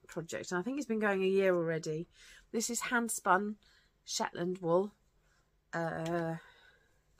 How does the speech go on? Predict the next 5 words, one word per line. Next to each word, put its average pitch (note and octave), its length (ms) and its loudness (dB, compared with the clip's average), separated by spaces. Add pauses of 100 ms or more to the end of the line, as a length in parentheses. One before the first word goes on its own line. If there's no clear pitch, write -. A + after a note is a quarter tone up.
(400)
got F3+ 140 -2
it - 160 -4
from E3 1120 -6 (320)
Wool F#3 200 -4
Warehouse, E3+ 720 -2